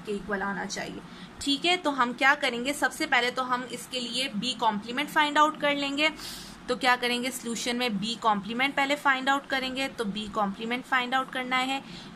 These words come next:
यू-, universal set minus B। तो यूनिवर्सल सेट आपका क्वेश्चन नंबर टू में क्या था, वन से लेके टेन तक, वन, टू, थ्री, फ़ोर, फ़ाइव, सिक्स, सेवन,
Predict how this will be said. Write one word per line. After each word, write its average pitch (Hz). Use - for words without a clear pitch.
यू-, 196
universal 226
set 240
minus 208
B। 196
तो 226
यूनिवर्सल 226
सेट 294
आपका 254
क्वेश्चन 262
नंबर 262
टू 277
में 277
क्या 277
था, 320
वन 233
से 254
लेके 240
टेन 214
तक, 165
वन, 220
टू, 233
थ्री, 220
फ़ोर, 214
फ़ाइव, 208
सिक्स, 220
सेवन, 208